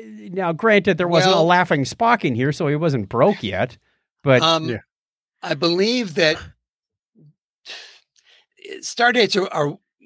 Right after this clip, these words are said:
Speaker 2: weird. You have this kind of cover on it that it somehow is also affected by the local gravitation, but because in the original
Speaker 3: <laughs>
Speaker 2: series, some of them
Speaker 3: Solar
Speaker 2: were out of
Speaker 3: flares,
Speaker 2: order,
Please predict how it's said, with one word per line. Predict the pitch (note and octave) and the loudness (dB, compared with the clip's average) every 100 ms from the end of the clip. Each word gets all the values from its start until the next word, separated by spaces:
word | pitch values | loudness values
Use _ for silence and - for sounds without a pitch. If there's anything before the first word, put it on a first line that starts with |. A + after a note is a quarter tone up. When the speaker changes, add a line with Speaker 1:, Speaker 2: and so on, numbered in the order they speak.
| G3+ D#3+ | -20 -12
Speaker 2:
weird. | C#3+ D#3+ D#3 | -2 0 0
You | D3 | 0
have | C#3+ E3 E3 D3 A3+ - | 0 0 -2 -10 _ -10
this | C#3+ - | -8 -8
kind | - F3 D#3 | -8 -4 -4
of | - | -6
cover | - F3 E3 F3 | -4 -4 -2 0
on | E3 | 0
it | D#3+ | 0
that | D3+ C3 | -6 -8
it | A2+ | -12
somehow | - F3 D3+ C#3+ D3+ C#3+ | -8 -6 -2 0 0 -2
is | B2+ B2 - - - - | -6 -10 -20 -20 -20 -10
also | D#3 C#3+ E3 | -4 -2 -2
affected | D#3+ C#3+ E3 | -2 -2 -2
by | C3+ | -4
the | B2+ A#2+ - _ _ | -4 -8 -14 _ _
local | C3 C#3 C#3+ B2 | -6 -6 -6 -8
gravitation, | A#2 G#2 G#2 D#3 F#3+ F#3 - E3+ E3+ E3 E3 | -8 -10 -10 -2 0 0 0 -4 -6 -8 -6
but | D#3 D#3 | -6 -6
because | D#3 E3+ D3+ - _ D#3 E3+ | -6 -4 -4 -6 _ -8 -6
in | D#3 | -2
the | D3+ | 0
original | G3 G#3 G#3+ F#3+ | 2 2 0 0
Speaker 3:
<laughs> | |
Speaker 2:
series, | - F3+ E3+ D#3+ C#3+ - - C3 _ _ - | 0 0 0 -2 -4 -8 -20 -20 _ _ -10
some | - G3 | -6 -2
of | F3+ | 4
them | |
Speaker 3:
Solar | E3 D#3+ | 6 6
Speaker 2:
were | |
out | E3+ | 4
of | |
Speaker 3:
flares, | E3 D#3+ D3+ C#3 | 6 6 6 4
Speaker 2:
order, | D#3+ | 2